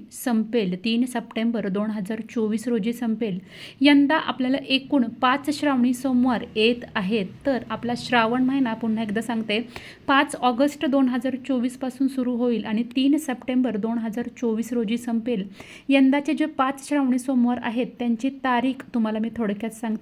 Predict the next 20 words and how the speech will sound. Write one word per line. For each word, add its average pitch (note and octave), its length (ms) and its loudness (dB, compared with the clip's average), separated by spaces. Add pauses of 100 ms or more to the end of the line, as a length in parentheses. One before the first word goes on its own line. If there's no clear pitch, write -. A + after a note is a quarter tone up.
(600)
जो C4+ 140 6
पहिला C4 560 0
श्रावणी B3 360 2
सोमवार A#3+ 380 0
आहे B3 240 -2
तो A#3+ 140 -4
आहे A#3 180 0
पाच A#3+ 440 -4
ऑगस्ट A#3+ 440 -2
दोन A3+ 200 -2
हजार G#3+ 340 -6 (120)
चोवीस, G#3+ 500 -2 (400)
दुसरा B3+ 380 0
सोमवार B3 460 0
आहे A#3+ 280 0
बारा A3+ 400 -2 (100)
ऑगस्ट A#3 440 0
दोन A#3 200 0
हजार G#3+ 300 -4 (160)
चोवीस, A3 480 -2